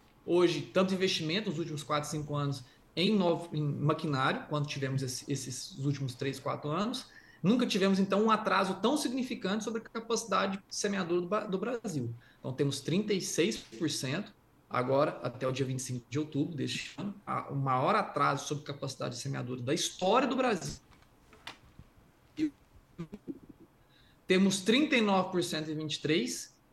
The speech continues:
nesse mes-, nessa mesma época do ano. Temos cinquenta e dois por cento em dois mil e vinte e dois. Dois mil e vinte e dois tinha mais da metade do Brasil já semeada nessa mesma época do ano, contra uma média dos últimos cinco anos de quarenta e cinco por cento.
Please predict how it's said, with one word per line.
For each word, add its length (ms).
nesse 220
mes-, 300
nessa 180
mesma 280
época 160
do 100
ano. 240
Temos 240
cinquenta 640
e 80
dois 220
por 160
cento 400
em 100
dois 120
mil 100
e 40
vinte 60
e 40
dois. 420
Dois 100
mil 80
e 40
vinte 100
e 40
dois 200
tinha 160
mais 200
da 40
metade 400
do 80
Brasil 600
já 240
semeada 680
nessa 200
mesma 300
época 180
do 100
ano, 280
contra 260
uma 80
média 580
dos 120
últimos 260
cinco 240
anos 160
de 60
quarenta 420
e 60
cinco 260
por 100
cento. 280